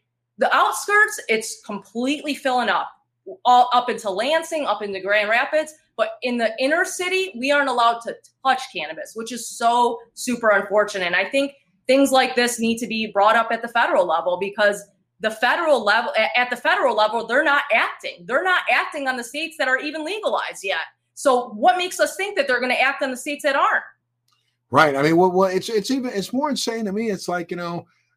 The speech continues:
Speaker 2: I, I, we want them to do something. Uh, first off, I, I don't even like the term decriminalization. There's so many people who keep saying this, that, "Well,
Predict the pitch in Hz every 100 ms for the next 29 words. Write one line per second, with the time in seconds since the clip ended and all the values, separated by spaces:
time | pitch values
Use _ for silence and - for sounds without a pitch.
0 | - - - - 160 - - 139 135 165
1 | 165 220 220 226 196 160 185 180 - 180
2 | 165 151 151 226 226 151 - 175 202 -
3 | 214 233 - 185 175 147 143 180 - 156
4 | - 156 147 143 131 143 135 123 123 123
5 | 127 113 104 170 170 165 170 143 127 -
6 | - 147 143 139 - 117 113 120 123